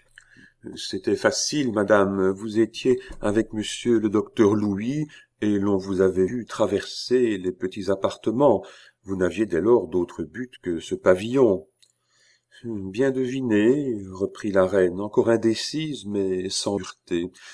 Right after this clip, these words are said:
Bien deviné. » André fit un dernier effort. « Madame, dit-elle en souriant,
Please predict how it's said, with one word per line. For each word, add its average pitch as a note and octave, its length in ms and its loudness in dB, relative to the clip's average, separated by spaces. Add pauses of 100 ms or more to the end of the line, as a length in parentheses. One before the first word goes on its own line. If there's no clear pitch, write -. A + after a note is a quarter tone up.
(240)
Bien G#2 260 -2
deviné. » G#2+ 640 0 (840)
André A#2+ 340 2
fit - 240 -14
un G2 80 0
dernier F#2+ 400 0
effort. « F#2 500 2 (580)
Madame, A#2+ 600 2
dit-elle F#2+ 340 -2
en F#2 80 2
souriant, A2 640 2